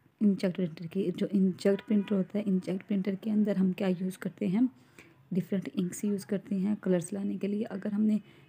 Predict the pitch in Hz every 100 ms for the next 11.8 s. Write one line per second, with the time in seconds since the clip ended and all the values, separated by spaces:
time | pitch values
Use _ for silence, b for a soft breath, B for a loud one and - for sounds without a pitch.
0 | - - 185 196 185 214 208 202 190 202
1 | 196 196 180 - 190 185 185 175 196 190
2 | 185 202 196 180 185 185 226 262 b b
3 | b b 190 190 196 202 190 185 180 -
4 | 190 180 180 180 180 - 185 196 196 196
5 | 185 185 - 190 190 262 - B B B
6 | B B - 180 - 196 202 185 190 196
7 | 226 - - - - - 196 185 - 185
8 | - 196 196 185 185 185 185 185 165 202
9 | - 185 208 247 b b _ - - -
10 | 175 - 190 185 202 190 214 196 - -
11 | 180 180 180 180 180 214 202 202